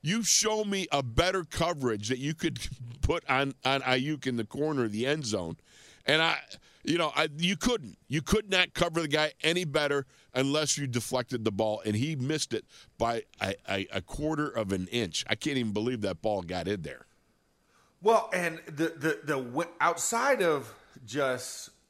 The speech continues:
Speaker 2: where Pat P could have deflected it, I mean, the area that he caught it was literally the size of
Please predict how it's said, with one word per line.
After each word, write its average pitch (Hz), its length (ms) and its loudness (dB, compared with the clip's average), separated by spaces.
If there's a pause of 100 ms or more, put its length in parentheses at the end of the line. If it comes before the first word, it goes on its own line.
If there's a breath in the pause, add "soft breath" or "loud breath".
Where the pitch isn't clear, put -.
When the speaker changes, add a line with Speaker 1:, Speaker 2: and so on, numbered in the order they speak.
Speaker 2:
where 143 240 -2
Pat 143 340 -4
P 147 140 -8
could 139 180 -8
have 101 160 -8
deflected 117 640 -10
it, 180 180 -6 (600 soft breath)
I 175 80 -4
mean, 175 220 -6 (260)
the 139 200 -2 (140)
area 220 380 2
that 165 220 -2
he 123 160 -8 (100)
caught - 420 -2
it 98 160 -12 (1160)
was 123 240 -2
literally 147 540 0
the 123 140 -4
size 117 640 -2 (100)
of 104 520 -4